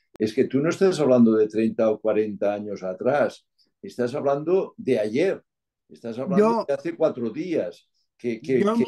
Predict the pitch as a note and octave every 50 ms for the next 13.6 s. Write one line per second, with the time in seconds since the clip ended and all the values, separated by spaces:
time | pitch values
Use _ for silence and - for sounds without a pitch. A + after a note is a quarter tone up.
0 | - - G3+ G3 F#3 D#3+ - _ _ _ _ _ _ _ _ _ _ _ _ _
1 | _ _ _ _ - B2+ B2+ A#2+ A2+ B2 C3+ A#2+ A2 A#2 C3 B2+ C3+ D3 D3+ B2
2 | A2 A2 - G#3+ - A3 A3+ A3 G3 F#3+ F#3+ F#3 - - - C#3 D#3 F3+ F3 F#3
3 | F3+ - - - - D#3+ D#3 D#3 - - D#3 D3+ D#3+ D3 C#3+ B2+ B2+ C3+ C3+ C3+
4 | B2 - C3 C#3+ C#3+ C#3 C#3 A#2+ B2+ - B2+ B2 B2 B2+ B2 A#2+ - - B2 A#2+
5 | - A2+ A2+ B2 C3+ D3+ D#3+ D#3+ - D3 C3 B2 B2 D3+ D3+ D3+ D3+ C3 G2 A2+
6 | B2+ B2+ A#2 - - - _ _ _ _ _ _ _ _ - E3 E3 F3 F3+ F#3+
7 | F3+ F3 F3 D#3+ E3+ F3 F3+ D#3 G3 A#3+ A#3+ A3 E3 - F3 F#3+ F#3+ F3+ F3 E3
8 | E3+ E3 D#3 F3 G3 G3 G3 G3 F#3+ F#3 F3 F#3+ G3+ G3+ G3+ G3+ G3+ G3+ - _
9 | _ _ _ _ - E3+ E3+ E3 E3 E3+ F3+ F#3 - - A3+ G#3+ - - G3 G3
10 | E3 D#3 F#3+ G3 G3+ G3+ G3 G#3 G#3 F#3 - _ _ _ _ _ _ _ _ _
11 | _ _ - F#3 F#3+ F3 E3 E3 E3+ E3+ F3 F#3 F#3+ G3 G3 G3 G3+ G#3 G#3 F#3+
12 | E3+ D3 D3 C#3+ D3+ D3 C#3+ C3 A#2+ - D#3 D3+ C#3 B2+ A#2 G#2+ _ _ _ _
13 | _ _ _ - F3+ F3 G3 A3 B3 B3 G#3+ -